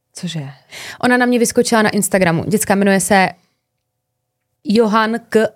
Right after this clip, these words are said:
Speaker 2: Johanka s dvouma A tečka H.
Speaker 1: Aha.
Speaker 2: Johan K tečka H.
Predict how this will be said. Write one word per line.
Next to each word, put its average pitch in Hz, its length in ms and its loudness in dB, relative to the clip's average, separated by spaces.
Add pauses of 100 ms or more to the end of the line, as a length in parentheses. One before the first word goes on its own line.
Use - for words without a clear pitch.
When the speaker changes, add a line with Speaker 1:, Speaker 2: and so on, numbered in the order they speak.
(160)
Speaker 2:
Johanka 202 600 0
s 208 60 -6
dvouma 208 320 0
A 180 240 0
tečka 185 360 -2
H. 170 300 2 (360)
Speaker 1:
Aha. 196 100 2
Speaker 2:
Johan 233 300 2 (100)
K 196 360 0
tečka 196 460 -2
H. 151 240 -2